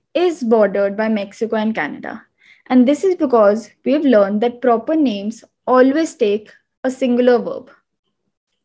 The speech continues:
There goes slash go the president. The answer to this question would be, there goes the president. Now we've used goes, which is a singular verb, because our subject is singular,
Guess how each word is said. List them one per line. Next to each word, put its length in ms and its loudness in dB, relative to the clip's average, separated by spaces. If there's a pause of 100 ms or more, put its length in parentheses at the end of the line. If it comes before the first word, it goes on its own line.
(600)
There 400 2
goes 520 4
slash 460 -4
go 320 4
the 120 -2
president. 600 -6 (960)
The 180 -10
answer 560 2 (100)
to 120 0
this 240 0
question 440 0
would 160 -4
be, 320 -8 (220)
there 380 4
goes 300 4
the 80 -2
president. 580 -12 (580)
Now 260 2
we've 260 4
used 500 4
goes, 440 2 (240)
which 220 -4
is 140 0
a 60 0
singular 460 0
verb, 360 -4 (240)
because 340 2
our 140 -2
subject 640 -2 (100)
is 200 -2
singular, 480 0